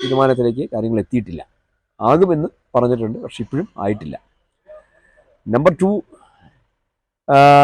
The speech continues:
ഈ മേഖലകളിൽ കൃത്യമായ നിരീക്ഷണ ക്യാമറകൾ സ്ഥാപിക്കുക, അത് സംബന്ധിച്ചിട്ടുള്ള ഇംപ്ലിമെന്റേഷൻ അതൊക്കെ ആയി വരുന്നതേ ഉള്ളൂ. അതോടൊപ്പം തന്നെ ഡ്രോൺ സർവേ ചിന്നക്കനാൽ മേഖലയിൽ മാത്രം പതുക്കെ തുടങ്ങിയിട്ടേ ഉള്ളൂ. ഇങ്ങനെയുള്ള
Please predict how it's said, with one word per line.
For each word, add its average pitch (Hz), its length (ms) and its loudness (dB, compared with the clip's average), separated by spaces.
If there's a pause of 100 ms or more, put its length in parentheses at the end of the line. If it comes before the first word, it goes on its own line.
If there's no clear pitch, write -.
(160)
ഈ 156 140 2
മേഖലകളിൽ 170 420 4 (1080)
കൃത്യമായ 156 380 4 (140)
നിരീക്ഷണ 143 360 -2 (100)
ക്യാമറകൾ 143 400 0 (200)
സ്ഥാപിക്കുക, 135 500 -2 (1120)
അത് 139 120 6 (240)
സംബന്ധിച്ചിട്ടുള്ള 135 500 -2
ഇംപ്ലിമെന്റേഷൻ 135 540 -2
അതൊക്കെ 127 260 -2
ആയി 131 180 4
വരുന്നതേ 131 380 0
ഉള്ളൂ. 131 120 -6 (1000)
അതോടൊപ്പം 135 320 2
തന്നെ 139 240 2
ഡ്രോൺ 135 160 4 (100)
സർവേ 123 260 2 (680)
ചിന്നക്കനാൽ 143 500 2
മേഖലയിൽ 135 320 2
മാത്രം 123 220 -4
പതുക്കെ 120 300 -4
തുടങ്ങിയിട്ടേ 127 460 -2
ഉള്ളൂ. 135 120 -8 (960)
ഇങ്ങനെയുള്ള 185 360 6